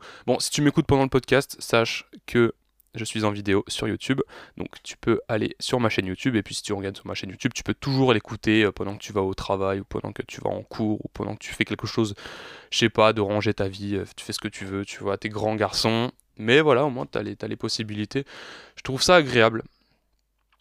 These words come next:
Je trouve ça très agréable de, de, de, de écouter des podcasts. Personnellement, j'en, j'en écoute quand, quand je range un peu ma chambre, ou quand je vais au travail, ou je vais en cours. C'est une habitude que j'ai prise et qui est vraiment bien, parce que ça permet aussi de,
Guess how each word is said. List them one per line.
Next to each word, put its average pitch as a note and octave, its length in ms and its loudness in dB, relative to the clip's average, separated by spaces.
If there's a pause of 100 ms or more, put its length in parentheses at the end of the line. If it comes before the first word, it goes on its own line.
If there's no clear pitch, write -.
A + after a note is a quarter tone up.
(220)
Je - 60 -10
trouve - 160 -12
ça A#2+ 140 2
très B2 300 4
agréable A2+ 460 6
de, G#2+ 200 4
de, G#2 180 0
de, G2 840 -2
de G#2 120 -4
écouter - 260 2
des C3 100 4
podcasts. - 440 2
Personnellement, G#2+ 560 0
j'en, G#2 260 -6
j'en G2+ 160 -6
écoute G#2+ 280 -8
quand, G2 360 2
quand G#2 180 0
je G#2 100 -2
range G#2+ 200 2
un G#2 40 0
peu G#2 120 0
ma G#2 140 4
chambre, G#2+ 480 4
ou G2 260 2 (460)
quand G2+ 260 6
je G#2 120 -2
vais G#2+ 100 4
au G#2+ 100 6
travail, A2+ 560 6
ou G#2+ 120 0
je G#2 100 -6
vais G#2 60 2
en G#2+ 120 2
cours. C3 280 2 (640)
C'est - 160 -8
une A2+ 80 0
habitude C3 200 -4
que B2 160 2
j'ai G#2+ 140 2
prise C#3+ 420 2
et A2 420 2
qui - 80 0
est A2 40 0
vraiment D3+ 240 2
bien, D3+ 180 2
parce - 140 -12
que - 80 -10
ça A2 120 2
permet A2 300 -2
aussi A#2 280 -2
de, G#2 260 0